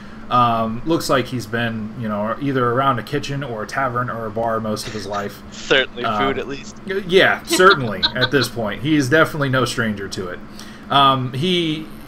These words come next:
Speaker 1: doesn't say a lot as you come in and basically kinda take over the kitchen, um, 'cause he recognizes you from,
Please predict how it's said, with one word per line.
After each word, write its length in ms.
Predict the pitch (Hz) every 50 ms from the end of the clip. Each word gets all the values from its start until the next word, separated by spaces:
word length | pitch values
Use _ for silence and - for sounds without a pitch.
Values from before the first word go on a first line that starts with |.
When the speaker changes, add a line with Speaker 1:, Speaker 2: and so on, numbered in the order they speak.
| - - - - - 190
Speaker 1:
doesn't 340 | - 277 302 277 247 190 151
say 240 | - - 139 135 143
a 100 | 151 160
lot 340 | 175 190 208 226 226 - -
as 160 | 160 143 135
you 80 | 151 143
come 260 | - 151 156 151 135
in 220 | 135 139 156 160 156
and 140 | 135 127 117
basically 480 | 127 127 123 120 - 143 123 135 127 120
kinda 260 | 123 127 120 113 110
take 260 | - 127 113 104 -
over 200 | 120 120 110 117 113
the 80 | 98
kitchen, 440 | - - 110 104 - 139 143 156 160 - - - - - - - - - - -
um, 520 | 120 123 120 117 113 110 110 107 110 104 -
'cause 180 | 143 147 123
he 80 | 127 135
recognizes 840 | 123 127 123 117 117 139 120 110 123 120 117 117 110 117 110 95 98
you 140 | 104 113 110
from, 540 | - - 123 113 110 107 107 107 104 104